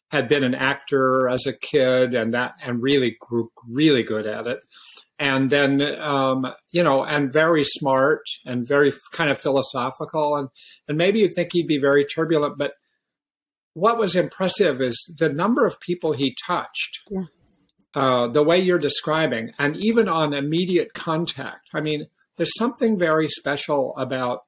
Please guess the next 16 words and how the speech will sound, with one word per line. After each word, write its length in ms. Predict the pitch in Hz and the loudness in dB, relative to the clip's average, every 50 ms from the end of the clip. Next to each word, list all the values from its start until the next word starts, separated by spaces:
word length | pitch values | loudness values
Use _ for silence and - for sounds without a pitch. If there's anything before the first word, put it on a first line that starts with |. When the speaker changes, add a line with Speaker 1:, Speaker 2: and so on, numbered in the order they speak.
| _ _ _ _ _ _ _ _ _ _ | _ _ _ _ _ _ _ _ _ _
Speaker 1:
his 280 | - 175 160 151 - - - | 0 2 2 2 -2 -4 -4
impact 540 | 156 151 165 160 - - 131 131 - - - | -4 -4 -4 -6 -4 -4 -4 -4 -4 -4 -4
on 200 | 127 127 123 117 | -2 -2 -2 -4
people 580 | 117 - - 143 120 - 123 110 110 113 113 | -4 -4 -4 -4 -2 -2 -4 -4 -4 -4 -2
that 180 | 120 139 143 139 | -2 -2 -2 -2
he 160 | - 160 156 | -2 -4 -4
met 260 | 143 139 156 156 151 - | -4 -2 -4 -6 -6 -6
even 280 | 165 156 156 160 143 139 | -4 -4 -2 -2 -2 -2
when 140 | 139 135 135 | 0 0 0
he 80 | 135 | 0
was 220 | 131 131 120 - - | -2 -2 -2 -2 -4
much 280 | 139 135 - - - | -6 -6 -6 -10 -8
younger 440 | 160 143 143 143 151 175 180 175 160 | -6 -4 -4 -2 0 2 2 2 2
that 220 | 147 156 156 - - _ _ _ _ - - _ _ _ _ | 2 0 -2 -2 -6 _ _ _ _ -20 -20 _ _ _ _
kind 260 | - - 202 196 196 | -4 -2 0 0 0
of 200 | 202 165 156 - | 0 -2 -6 -12